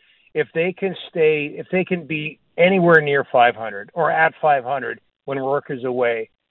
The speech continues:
and stay, you know, within, you know, shooting distance of, of first place and, and with the possibility of doing something at, at crunch time,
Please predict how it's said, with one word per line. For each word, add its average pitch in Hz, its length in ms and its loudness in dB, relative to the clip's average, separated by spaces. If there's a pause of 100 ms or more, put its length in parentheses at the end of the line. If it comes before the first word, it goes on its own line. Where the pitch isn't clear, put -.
(180)
and 131 100 -2 (140)
stay, 165 480 6 (100)
you 170 160 -2
know, 147 200 4
within, 151 840 -2
you 156 80 -14
know, 143 240 -2 (1000)
shooting 196 360 -2
distance 139 420 -4
of, 135 200 4 (100)
of 143 120 -2 (100)
first 143 240 0 (100)
place 135 320 6
and, 123 120 -8 (580)
and 160 240 0
with 175 120 2
the 151 100 6
possibility 151 720 4
of 123 140 -4
doing 147 340 -2
something 123 360 -4
at, 117 80 -6 (100)
at 135 140 -2
crunch 135 360 -2
time, 120 260 -2